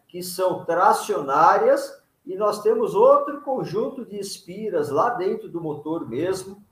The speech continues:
que são geradoras de energia elétrica, no mesmo corpo físico, né? Então, o sistema regenerativo também está avançando,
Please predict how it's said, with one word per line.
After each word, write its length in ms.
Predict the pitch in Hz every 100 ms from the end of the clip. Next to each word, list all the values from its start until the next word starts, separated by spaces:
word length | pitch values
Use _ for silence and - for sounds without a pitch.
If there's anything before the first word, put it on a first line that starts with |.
| _ _ _
que 160 | 165
são 580 | 170 - 170 208 208 208 - _
geradoras 1200 | - 127 202 269 269 214 160 160 196 220 220 -
de 80 |
energia 600 | 196 185 175 123 131 180
elétrica, 840 | 185 135 170 - 123 - - 92 -
no 140 | 127
mesmo 380 | 143 170 190 196
corpo 340 | 220 202 - 254
físico, 480 | - 160 131 - - - _ _ _
né? 320 | 113 160 - _ _ _
Então, 80 | 214
o 60 |
sistema 580 | 254 285 - - 269 269
regenerativo 1300 | 180 233 254 196 208 175 180 - - - 143 175 180 - _ _
também 580 | 165 160 117 127 160 165
está 640 | - - - 131 - - -
avançando, 640 | 143 139 175 - 98 90